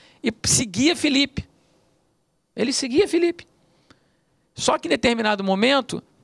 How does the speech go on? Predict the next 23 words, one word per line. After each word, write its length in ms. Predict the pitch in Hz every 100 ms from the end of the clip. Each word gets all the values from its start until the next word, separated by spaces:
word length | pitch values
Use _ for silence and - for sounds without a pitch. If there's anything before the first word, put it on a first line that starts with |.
| -
Pedro 400 | 208 233 254 269 - _ _
repreendeu 600 | 202 208 226 254 240 240
ele. 140 | 226
Por 200 | - 254
quê? 180 | 233 220
Porque 340 | - - -
ele 360 | 220 226 247 262 - - _
queria, 800 | - 233 233 311 349 233 175 - _ _ -
ele 180 | 196
tava 240 | 233 226 214
com 60 | 190
essa 160 | -
situação, 580 | 156 - 160 143 131 123
ele 120 | 165 180
queria 320 | 226 226 247
ter 120 | 233
o 60 | 226
quê? 120 | 185
Um 80 | 165
poder. 480 | 214 170 151 107 127
Ele 180 | 175 180
queria 300 | 208 254 233
ter, 260 | 214 214